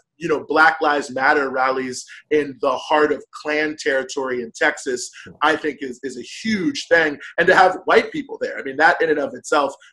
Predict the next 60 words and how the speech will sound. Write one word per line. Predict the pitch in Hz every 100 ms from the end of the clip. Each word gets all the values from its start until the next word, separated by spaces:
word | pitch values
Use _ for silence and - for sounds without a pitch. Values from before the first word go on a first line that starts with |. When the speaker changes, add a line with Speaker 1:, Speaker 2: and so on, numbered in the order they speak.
| _
Speaker 1:
um, | 139 131 131 -
you | 151
know, | 135
is | 127 -
really | 147 160 143
indicative. | 127 143 139 131 120
I | 151
think | 208 214
we're | 214
gonna | 202 190
continue | 185 - 170 156
to |
see | 143 - 151
that. | 147 139 - - -
I |
think | 190 190
a |
lot | 175 196
of | 247
the | 240
organizing | 190 190 180 170 156 160
that's | 156
going | 165 151 151
on | 147
is | 135 143
now | 143
happening | 139 143 143
on | 135
a | 123
couple | 143 -
levels. | 131 127 120 - - _
One | 139 180 208
is | 202
to | -
continue | 160 156 165 156
to | 151
push | - 165 156
and, | 147
and | 139
do | 139 147
these | 147 139
large | 143 139 139
mass | 135 -
marches | 135 135 139 - - - -
in |
Philadelphia, | - 165 151 147 147 143 139 139 -
um, | 127 127
which | 127 127
I | 135
had | 139
a | 127
chance | - 139 131
to | 131
witness, | 131 123
where | 135
there's | 127 123
a |
hundred | 127 131 127
thousand | 127 123
people. | 139 135 -